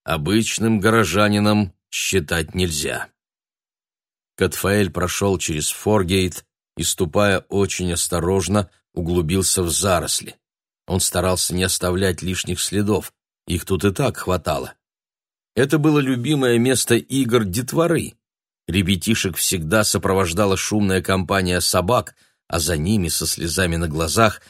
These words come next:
бежали пострелята помладше, те, кто был ещё слишком мал, чтобы быть принятым в игру, и у кого ноги были ещё коротковаты,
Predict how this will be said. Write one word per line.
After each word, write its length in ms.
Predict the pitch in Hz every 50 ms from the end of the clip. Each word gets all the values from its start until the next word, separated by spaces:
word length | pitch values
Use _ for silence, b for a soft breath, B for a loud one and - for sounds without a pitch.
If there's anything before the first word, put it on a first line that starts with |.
| b b b b -
бежали 400 | - 98 87 92 107 104 98 95
пострелята 800 | - - 107 98 - - 101 98 101 101 104 101 95 - - 87
помладше, 720 | - - 104 101 117 135 143 92 - - - - - - b b b b b -
те, 160 | - 110 95
кто 180 | - - 107 95
был 160 | 104 104 95
ещё 320 | 92 95 95 - - 98
слишком 460 | - - - 107 98 - - 104 107
мал, 340 | 113 123 127 120 98 85 80
чтобы 320 | - - - 101 87 92 87
быть 260 | 85 98 82 - -
принятым 560 | - 104 107 98 90 87 78 - 92 87 78
в 120 | 76 92
игру, 340 | 95 87 120 156 160 131 - B B B B _ _ -
и 60 | 90
у 120 | 110 117 117
кого 280 | - 135 143 151 147
ноги 320 | 143 151 160 147 120 110 123
были 260 | 110 123 127 117 120
ещё 320 | 117 - - - 123 117
коротковаты, 880 | - - 117 120 113 - - 139 139 135 117 82 76 - - - -